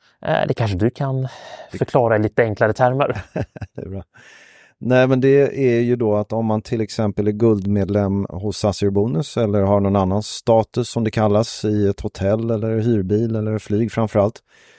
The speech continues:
Speaker 2: så finns det andra bolag i resebranschen som säger, "Ja, men är du guldare så kan det bli guld här." Ungefär.
Speaker 1: Ja.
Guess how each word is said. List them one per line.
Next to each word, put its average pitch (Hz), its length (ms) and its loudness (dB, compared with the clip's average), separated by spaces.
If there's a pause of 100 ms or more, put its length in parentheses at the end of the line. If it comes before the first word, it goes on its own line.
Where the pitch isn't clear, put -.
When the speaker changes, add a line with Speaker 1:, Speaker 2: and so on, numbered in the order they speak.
(220)
Speaker 2:
så 120 160 -4
finns 123 300 0
det 113 280 2
andra 120 340 2
bolag 110 380 2
i 107 240 -2
resebranschen 107 720 0
som 110 160 -6
säger, 98 260 -2
"Ja, 101 200 2
men 120 160 0
är 117 100 2
du 117 60 2
guldare 123 440 2
så 127 100 -6
kan 123 120 -4
det 123 60 0
bli 120 120 0
guld 110 260 2
här." 87 280 -2 (800)
Ungefär. 101 440 -2 (300)
Speaker 1:
Ja. 90 240 -4